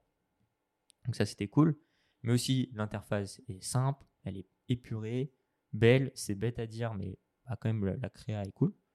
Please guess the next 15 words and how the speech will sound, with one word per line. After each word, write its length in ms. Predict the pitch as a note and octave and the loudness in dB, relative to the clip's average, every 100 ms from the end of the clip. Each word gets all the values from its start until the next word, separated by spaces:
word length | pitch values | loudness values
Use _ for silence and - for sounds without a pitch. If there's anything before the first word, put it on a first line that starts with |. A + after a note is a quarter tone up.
| _ _ _ _ _ - | _ _ _ _ _ -2
Euh, 400 | A2 G#2 G2+ G2 - | 2 2 2 0 -4
on 140 | A#2 | -6
peut 120 | A2+ A2 | -2 -4
rechercher 400 | - G#2+ - G#2 | -4 -10 -6 -4
rapidement 680 | F#2 - G2 A2+ C3+ - _ _ _ | -4 -4 0 4 4 2 _ _ _
et 340 | C3 C#3 D#3+ - | 4 4 4 -4
en 80 | G#2+ | -8
même 140 | G2 G2 | -8 -6
temps, 400 | A2+ A#2 C3+ _ _ _ _ _ _ _ _ _ _ - _ | -4 -4 -6 _ _ _ _ _ _ _ _ _ _ -20 _
euh, 300 | A#2+ G2+ F#2+ - | 4 6 4 0
ils 140 | G#2+ | -4
sont 160 | - A2 | -6 -4
forts 360 | - C3 B2+ | 2 2 2
pour 360 | A2 F#2 - _ - | 0 -2 -2 _ -12
amener, 540 | A2+ A#2 A#2+ B2 G#2+ | -6 -4 -2 -2 -4